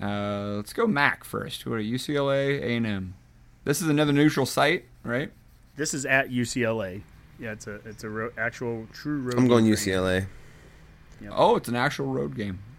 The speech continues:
Speaker 1: Take
Speaker 3: Yeah,
Speaker 1: that
Speaker 3: I'm
Speaker 1: back.
Speaker 3: going U C L A. Yeah.
Speaker 1: All right. Uh, Boomer?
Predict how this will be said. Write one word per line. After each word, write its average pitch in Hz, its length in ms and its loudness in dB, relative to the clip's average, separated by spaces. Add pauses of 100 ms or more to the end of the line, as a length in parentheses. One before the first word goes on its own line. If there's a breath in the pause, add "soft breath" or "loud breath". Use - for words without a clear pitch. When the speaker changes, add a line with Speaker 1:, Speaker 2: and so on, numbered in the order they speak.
(160)
Speaker 1:
Take 107 140 -6
Speaker 3:
Yeah, 104 80 0
Speaker 1:
that - 100 -2
Speaker 3:
I'm 117 60 2
Speaker 1:
back. 120 80 6
Speaker 3:
going 110 180 8
U 98 120 2
C 92 200 -2
L 90 160 0
A. 92 180 -2 (600)
Yeah. 92 240 -4
Speaker 1:
All 113 160 4
right. 120 240 4 (100)
Uh, 104 520 0 (100)
Boomer? 156 320 2